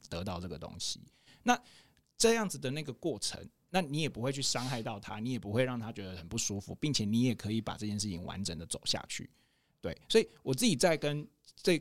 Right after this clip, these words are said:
这样，我自己在做这些事情的时候，包括我在跟，就是比如说我跟我的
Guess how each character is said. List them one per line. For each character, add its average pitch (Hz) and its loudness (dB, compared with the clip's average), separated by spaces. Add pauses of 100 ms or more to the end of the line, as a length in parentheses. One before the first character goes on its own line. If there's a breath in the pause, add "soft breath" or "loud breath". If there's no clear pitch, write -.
这 156 0
样， 156 0
我 151 -4
自 233 -2
己 180 4
在 165 6
做 156 0
这 143 0
些 143 2
事 - 2
情 135 -4
的 107 -4
时 123 -2
候， 127 -4
包 170 2
括 170 0
我 110 -2
在 127 -4
跟， 120 4
就 117 2
是 117 2
比 107 -2
如 98 -2
说 113 2
我 107 2
跟 117 0
我 107 2
的 92 -6